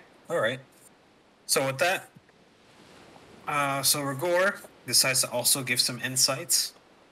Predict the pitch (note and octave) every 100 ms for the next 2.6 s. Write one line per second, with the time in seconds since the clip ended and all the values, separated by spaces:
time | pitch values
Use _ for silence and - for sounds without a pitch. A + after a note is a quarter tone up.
0 | - _ _ - A#2+ A#2+ B2 A#2+ - -
1 | B2 A#2+ A2+ A2+ B2 A#2+ A#2+ A#2 A2 A2+
2 | A2+ A2+ A2+ - E3+